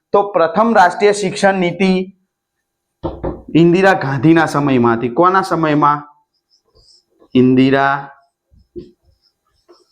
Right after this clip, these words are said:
ગાંધીના સમયમાં. બરોબર.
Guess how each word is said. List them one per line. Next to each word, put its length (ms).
ગાંધીના 560
સમયમાં. 580
બરોબર. 340